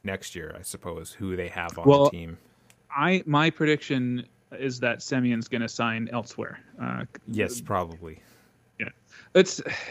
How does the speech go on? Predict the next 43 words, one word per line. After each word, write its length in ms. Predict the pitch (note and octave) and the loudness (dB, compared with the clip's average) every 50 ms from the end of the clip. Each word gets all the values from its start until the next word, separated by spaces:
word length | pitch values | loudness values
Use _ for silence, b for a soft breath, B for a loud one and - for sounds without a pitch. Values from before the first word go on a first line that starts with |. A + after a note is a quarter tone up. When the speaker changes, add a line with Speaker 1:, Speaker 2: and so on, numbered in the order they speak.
| B B - - | B B -10 -8
Speaker 2:
uh, 140 | - - - - - - | -8 -8 -6 -8 -2 4
yeah, 280 | D#3+ C#3+ B2 - - - - | 4 4 4 4 0 -6 -2
um, 400 | A#2 C3 B2 B2 B2 B2 B2 A#2+ | 0 2 2 4 4 2 2 2
and 100 | C3 C#3 | 4 2
I've 100 | C3+ - | 2 4
heard, 220 | - D#3+ D#3 C#3+ | 4 2 2 4
I've 160 | - C#3+ C#3 B2+ | 2 0 2 4
heard 240 | D3+ D#3 D3+ C#3 - - - - - - - _ | 4 2 2 0 -4 -16 -20 -20 -20 -20 -18 _
people 240 | - D#3 - - C3+ | -4 -4 -2 -2 -4
forecasting 640 | - - C#3 C3 B2 C3+ B2+ A#2+ - - B2 A#2 A#2 | 0 2 2 2 4 2 0 0 0 -4 -4 -2 0
that 160 | A#2 A2 F2+ b b b b b b b | -2 -2 -4 b b b b b b b
this 240 | C#3+ C3 - - | 0 0 0 2
year 400 | C3+ B2 A#2 A#2 A2+ A2+ A2+ A2+ A2 | 0 2 2 2 2 0 -2 -4 -2
might 220 | - A#2 G#2+ - | 0 0 0 0
be 60 | - | -2
a 60 | A2+ - | -4 -4
blip 360 | - - B2+ C3+ C3 - - | -2 0 0 0 0 0 -4
as 80 | A#2+ | -4
far 280 | - - - A#2 A#2 A#2 | -2 2 2 4 4 4
as 120 | A#2 A#2 | 2 0
his 240 | - B2 A#2 A2+ - | 0 -2 -2 -2 -4
production 500 | - _ - A#2 A#2+ A#2 A2+ - - A#2 | -10 _ -2 2 2 2 0 0 -4 -2
goes, 280 | A2+ A2 A2 A#2 A#2 - | -2 0 -2 -4 -4 -4
so 160 | - A#2 A2+ | -4 -2 -2
we'll 80 | A2+ A#2 | -2 -2
see 180 | - - B2 | 0 0 0
how 120 | A#2 A#2 A2 | 2 2 2
that 200 | A2 G#2+ G#2+ - | 2 0 0 0
goes. 220 | A2 G#2+ G#2+ A#2 | -2 -2 -2 2
But 200 | - A#2 - - | 2 2 2 4
I 100 | B2 C#3+ | 4 4
just 160 | D3 C#3+ - | 2 2 0
think 160 | - C#3 - | 2 2 4
that 180 | - - - - - B B B B B B B _ | 4 2 0 0 -8 B B B B B B B _
he's 120 | - - - | -4 2 6
gonna 160 | C#3+ B2+ B2 | 6 6 6
be 100 | A2 A2 | 6 2
too 140 | - - A2 | -4 -6 -6
expensive 400 | A2 - A2+ A2 - - - - | -4 -4 -6 -6 -6 -8 -12 -8
for 100 | - G#2 | -6 -6
the 80 | G2+ | -4
Jays 280 | - - E2+ F2 - - | -2 -2 -2 -2 -2 -2
to 220 | - - - - | -2 -2 -2 -2